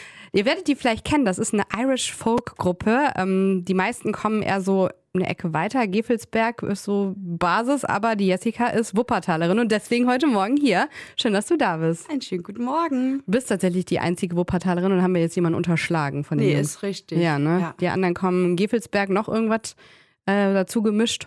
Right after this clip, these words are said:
Speaker 1: oder?
Speaker 2: Ich bin zwar auch nicht gebürtig, aber, äh, ist jetzt hier meine Wahlheimat
Speaker 1: Das,
Speaker 2: und,
Speaker 1: das reicht
Speaker 2: äh,
Speaker 1: uns hier.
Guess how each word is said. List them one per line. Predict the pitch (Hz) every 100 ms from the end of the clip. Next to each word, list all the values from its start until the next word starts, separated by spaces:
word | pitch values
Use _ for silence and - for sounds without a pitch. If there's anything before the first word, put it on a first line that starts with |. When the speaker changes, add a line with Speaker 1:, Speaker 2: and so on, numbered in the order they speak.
| _ 196
Speaker 1:
oder? | 185 180
Speaker 2:
Ich |
bin | 233
zwar | 226 151
auch |
nicht | 104 -
gebürtig, | 180 175 220 240 247 -
aber, | 185 190 180
äh, | 185 180 185 185 - - _
ist | - 214
jetzt | 196
hier | 202
meine | 180 180 180 175 170 175 165 _ _
Wahlheimat | 180 202 190 208 214 214 208 214 -
Speaker 1:
Das, | 165
Speaker 2:
und, | 185 180
Speaker 1:
das | 196 -
reicht | 170 185
Speaker 2:
äh, | 180
Speaker 1:
uns | 156
hier. | 160 156